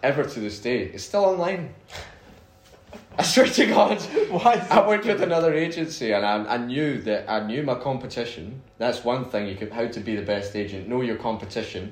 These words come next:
Speaker 2: Yep.
Speaker 1: Know the status of your listing, 'cause I didn't have everything premium. This was it. This is what I had to work with. I got that one call from an agent.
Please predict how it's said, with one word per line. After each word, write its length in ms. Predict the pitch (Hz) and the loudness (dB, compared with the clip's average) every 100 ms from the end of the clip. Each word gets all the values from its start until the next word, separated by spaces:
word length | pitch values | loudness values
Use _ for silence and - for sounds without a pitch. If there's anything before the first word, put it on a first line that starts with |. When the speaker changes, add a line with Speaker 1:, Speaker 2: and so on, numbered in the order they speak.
| - | -4
Speaker 2:
Yep. 280 | 131 131 123 | -2 0 4
Speaker 1:
Know 140 | 165 | 4
the 80 | 151 | 4
status 580 | - 131 135 139 127 - | 2 2 2 0 -4 -2
of 160 | 113 98 | 0 0
your 100 | 101 | -2
listing, 400 | 110 - 95 85 | -2 -4 -8 -6
'cause 160 | 101 113 | -2 0
I 100 | 147 | 0
didn't 200 | 165 - | 0 0
have 280 | 113 131 123 | 2 2 0
everything 380 | 101 101 95 | -4 -6 -10
premium. 500 | 90 107 107 98 85 85 - _ - | -8 -6 -4 -4 -6 -10 -18 _ -4
This 240 | 120 120 | -4 -2
was 160 | 113 95 | -4 0
it. 260 | 110 - - | 0 0 -6
This 160 | 113 | -6
is 120 | 117 104 | -4 0
what 160 | 101 | 2
I 40 | 107 | 2
had 200 | 104 - | -2 -4
to 100 | 92 | -4
work 280 | 104 - 80 | -4 -6 -12
with. 220 | 82 - - _ - | -14 -16 -20 _ -4
I 80 | |
got 220 | 110 135 131 | 0 2 2
that 180 | 117 | 2
one 180 | 117 113 | 0 -4
call 220 | - 107 | -2 -4
from 220 | 104 98 95 | -4 -6 -4
an 100 | 95 | -4
agent. 400 | 98 95 87 | -6 -8 -12